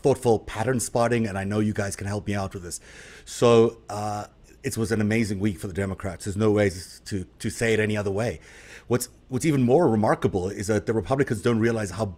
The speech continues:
badly beaten they have been. And they are continuing with the same strategy of saying, uh, "It's okay with us. What the president did is okay with us." Well, you know, they're about to find out in a very crude and, uh, dramatic way that what they did,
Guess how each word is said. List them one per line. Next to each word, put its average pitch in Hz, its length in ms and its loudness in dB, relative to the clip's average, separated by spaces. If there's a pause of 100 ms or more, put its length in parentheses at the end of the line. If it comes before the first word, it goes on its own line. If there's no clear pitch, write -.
badly 151 400 -2
beaten 95 460 -4
they 92 140 -8
have 95 140 -6
been. 73 280 -8 (520)
And 117 180 0
they 123 60 6
are 127 100 6
continuing 143 540 6
with 117 100 0
the 110 60 -2
same 156 460 -6
strategy 127 500 -2
of 90 100 -6
saying, 98 480 -2 (540)
uh, 92 520 -4
"It's 110 220 -6
okay 117 300 4
with 120 180 0
us. - 540 -6
What 95 100 -8
the - 80 -8
president 147 400 0
did 135 160 6
is 117 100 0
okay 113 300 -2
with 107 180 -2
us." 95 220 -6 (400)
Well, 117 380 2 (220)
you 143 120 -2
know, 131 80 2
they're 127 100 8
about 147 220 6
to - 60 -14
find 135 240 4
out 123 80 4
in 117 80 4
a - 20 2
very 113 280 4 (160)
crude 156 440 2
and, 113 340 0
uh, 110 100 4
dramatic 113 440 0
way 117 160 2
that 113 160 -2
what 104 160 -2
they 107 80 -2
did, 113 320 -2